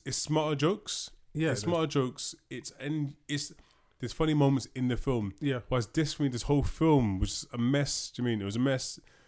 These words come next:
Speaker 1: You could have focused, again, I said, the, da-, the, the daughters, you could have focused on the daughters a lot more. Um,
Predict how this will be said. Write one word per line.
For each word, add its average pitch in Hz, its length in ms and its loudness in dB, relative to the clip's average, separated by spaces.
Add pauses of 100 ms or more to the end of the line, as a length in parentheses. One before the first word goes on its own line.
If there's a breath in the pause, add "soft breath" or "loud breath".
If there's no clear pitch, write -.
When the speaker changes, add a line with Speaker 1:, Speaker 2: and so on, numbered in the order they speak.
(200 soft breath)
Speaker 1:
You 123 100 -6
could - 180 0
have 151 160 0
focused, 135 400 0
again, 113 260 0
I 104 40 -2
said, 101 280 -6 (600 soft breath)
the, 120 160 2
da-, 135 200 0
the, 117 440 0 (160)
the 117 80 -4
daughters, 120 420 0
you 156 60 -6
could 147 100 0
have - 80 -4
focused 147 240 0
on 113 60 0
the 104 40 -2
daughters 135 260 2
a 120 60 2
lot 107 100 0
more. 107 340 0 (600)
Um, 107 640 -4